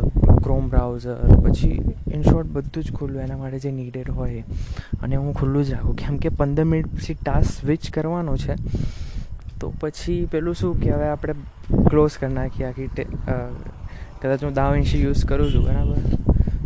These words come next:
તો હવે હું આખું ક્લોઝ કરી દઈશ અને એના પછી ફરીથી પંદર મિનિટનું એનો જે, અ,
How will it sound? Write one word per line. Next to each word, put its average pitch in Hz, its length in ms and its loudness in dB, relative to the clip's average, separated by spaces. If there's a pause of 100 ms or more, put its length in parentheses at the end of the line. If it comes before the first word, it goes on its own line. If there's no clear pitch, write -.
તો 127 60 0
હવે 131 140 -6
હું 139 180 -6
આખું 160 360 -8 (160)
ક્લોઝ 147 260 0
કરી 120 240 -8
દઈશ 110 200 -8 (460)
અને 123 140 -4
એના 127 360 -2
પછી 139 380 -6 (380)
ફરીથી 135 260 0
પંદર 135 280 -4
મિનિટનું 135 540 -6
એનો 131 180 -8
જે, 135 280 -6 (420)
અ, - 180 -10